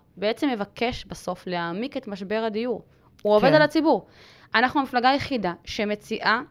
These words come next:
Speaker 1: תוכנית מוסדרת שהיא שונה בקו. סוניה,
Speaker 2: גם
Speaker 1: המדינה
Speaker 2: בתחום השכירות, נכון?
Speaker 1: בוודאי,
Speaker 2: אבל
Speaker 1: בוודאי,
Speaker 2: יש
Speaker 1: גם
Speaker 2: לי
Speaker 1: אם זה
Speaker 2: שאלה,
Speaker 1: גורר
Speaker 2: לגבי
Speaker 1: ביקורת.
Speaker 2: תחום השכירות, את בטח קראת את הביקורת של הפרופסור עומר מואב, ולגבי <laughs> ההצעות שלך, כן. אז אני גם, אני חייבת לשאול אותך, אה, באמת לאמת אותך עם זה.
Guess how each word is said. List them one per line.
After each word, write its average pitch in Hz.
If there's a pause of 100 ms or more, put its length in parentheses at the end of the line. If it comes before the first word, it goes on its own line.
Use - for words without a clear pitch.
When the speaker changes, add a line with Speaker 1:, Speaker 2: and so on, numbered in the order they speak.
(260)
Speaker 1:
תוכנית 277
מוסדרת 190
שהיא 262
שונה 277
בקו. 302 (680)
סוניה, 254
Speaker 2:
גם 240
Speaker 1:
המדינה 254
Speaker 2:
בתחום 269
השכירות, 214
נכון? 196 (140)
Speaker 1:
בוודאי, 180 (260)
Speaker 2:
אבל -
Speaker 1:
בוודאי, 214
Speaker 2:
יש 220
Speaker 1:
גם 262
Speaker 2:
לי 339
Speaker 1:
אם 330
זה 294
Speaker 2:
שאלה, 269
Speaker 1:
גורר 247
Speaker 2:
לגבי 247
Speaker 1:
ביקורת. 240
Speaker 2:
תחום 302
השכירות, 220
את 214
בטח 262
קראת 269
את 294
הביקורת 220
של 208
הפרופסור 196
עומר 196
מואב, 220
ולגבי 214
<laughs> -
ההצעות 202
שלך, 285
כן. 220
אז 220
אני 269
גם, 349
אני 294
חייבת 330
לשאול 370
אותך, 285
אה, 226
באמת 220
לאמת 226
אותך -
עם 202
זה. 185